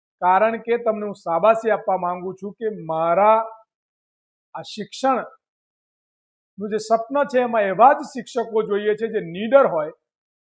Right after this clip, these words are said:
નિર્ભય હોય, પ્રામાણિક હોય, તટસ્થ હોય. અને તમે આ સવાલ પૂછો, વિદ્યાર્થીએ સવાલ પૂછો, અધ્યાપકોએ સવાલ પૂછો,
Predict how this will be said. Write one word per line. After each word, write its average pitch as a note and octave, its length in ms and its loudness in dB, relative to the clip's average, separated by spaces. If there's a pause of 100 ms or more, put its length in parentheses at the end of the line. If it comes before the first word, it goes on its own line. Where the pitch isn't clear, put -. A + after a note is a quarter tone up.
(280)
નિર્ભય G3 460 4
હોય, G3+ 340 6 (440)
પ્રામાણિક A3+ 640 2
હોય, G3 240 0 (460)
તટસ્થ A3 420 2
હોય. D#3 140 -4
અને F#3 280 -12 (100)
તમે G#3 420 0 (400)
આ F#3+ 60 -8
સવાલ A3+ 420 6
પૂછો, A#3 400 -2
વિદ્યાર્થીએ G#3+ 640 2
સવાલ A3 420 2
પૂછો, G#3 260 -6
અધ્યાપકોએ G3+ 540 -6
સવાલ G#3 360 2
પૂછો, G#3+ 440 -12